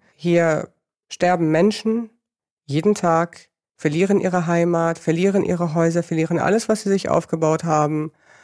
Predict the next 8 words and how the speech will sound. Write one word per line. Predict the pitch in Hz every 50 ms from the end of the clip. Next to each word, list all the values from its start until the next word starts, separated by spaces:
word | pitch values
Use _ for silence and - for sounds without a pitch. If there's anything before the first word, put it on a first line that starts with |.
| _ - - - - _ _ _ _
Und | - - - 165 165 160 160 160 156 - - - - _ _ _ _ _ _ _ _ _ _ _ _ _ _ _
es | - 165 165 -
wird | 170 175 175
sich | - 180 165 151 - - - 147
getroffen | 156 147 - - 175 190 233 - - 247 233 233
auf | 226 - 160 151 -
internationaler | 160 165 160 170 160 156 151 - - 165 151 147 151 147 -
Ebene | - 160 175 185 202 196 196 190 190 196 202 190 175 190